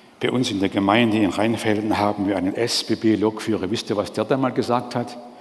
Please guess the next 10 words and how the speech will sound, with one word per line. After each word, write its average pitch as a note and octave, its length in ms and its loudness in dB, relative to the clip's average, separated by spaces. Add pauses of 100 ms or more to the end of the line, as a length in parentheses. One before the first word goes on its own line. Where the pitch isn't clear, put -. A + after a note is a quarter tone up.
(760)
„Jesus C3+ 600 2
kommt G#2+ 300 0
spätestens A2+ 800 0
pünktlich.“ - 800 -8 (2500)
Muss A#2+ 160 2
ja, F#2 180 2 (120)
also - 200 -6
S-B-B-Lokführer A#2+ 960 8
ist - 140 -2
klar, - 360 8